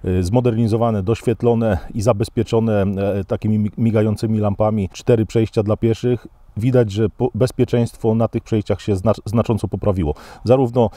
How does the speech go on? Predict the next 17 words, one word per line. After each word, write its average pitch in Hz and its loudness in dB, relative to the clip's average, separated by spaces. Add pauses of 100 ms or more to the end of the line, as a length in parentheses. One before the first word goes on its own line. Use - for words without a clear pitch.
(180)
bezpieczeństwo 113 0
przede 123 2
wszystkim, 107 0
e, 101 0 (320)
przechodniów, 127 -2
którzy 104 0
korzystają, 107 0
ale 131 0
też - -2
taki 123 -2
komfort 123 0
jazdy 117 2
dla 113 2
kierowców, 110 0
bo 92 -4
no 101 -2
niestety, 104 -2